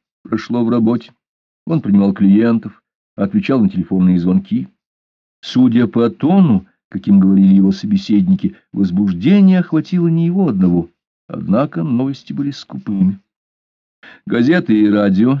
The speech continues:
не вдаваясь в подробности, лишь туманно намекали на какие-то первые успехи.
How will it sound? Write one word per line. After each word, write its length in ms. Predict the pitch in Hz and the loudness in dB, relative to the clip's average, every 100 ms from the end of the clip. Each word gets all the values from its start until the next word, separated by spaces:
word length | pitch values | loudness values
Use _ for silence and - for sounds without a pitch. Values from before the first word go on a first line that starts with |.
| 135 | -4
не 140 | 117 | -2
вдаваясь 480 | 104 107 156 123 - | 0 0 0 -2 -4
в 80 | - | -6
подробности, 800 | 104 95 101 95 113 - 139 - _ - | -2 0 0 0 -2 -6 -10 -10 _ -4
лишь 280 | 220 202 - | 0 0 -2
туманно 800 | - 110 120 214 208 202 202 190 | -4 0 2 2 2 2 4 2
намекали 800 | 110 98 - 95 165 180 170 160 _ _ _ | 2 2 2 2 0 0 0 -2 _ _ _
на 100 | 113 | -12
какие-то 360 | 92 - 95 90 | -8 -2 -2 -2
первые 480 | 110 92 98 87 87 | -2 -2 0 -2 -2
успехи. 680 | 85 - 92 110 101 - | -6 -6 -2 0 -2 -6